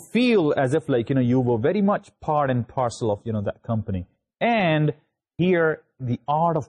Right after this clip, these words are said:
persuasion, you know, we discussed in detail, like, the three very important points of the art of persuasion, like, ethos means ethics,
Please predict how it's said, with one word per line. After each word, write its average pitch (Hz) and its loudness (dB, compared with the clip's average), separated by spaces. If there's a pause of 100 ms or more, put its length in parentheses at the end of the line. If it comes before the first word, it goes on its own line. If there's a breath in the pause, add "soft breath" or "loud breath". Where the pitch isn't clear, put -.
persuasion, 110 -2
you 104 -2
know, 98 -2
we 95 -2
discussed 101 -6
in 98 -4
detail, 95 -2 (300)
like, 104 -4
the 98 -2
three 143 0
very 120 0
important 104 -4
points 147 -2
of 98 -2
the 101 -2
art 92 0
of 90 -6
persuasion, 98 -4 (360)
like, 101 -4
ethos 139 -2 (320)
means 98 -4
ethics, 135 -2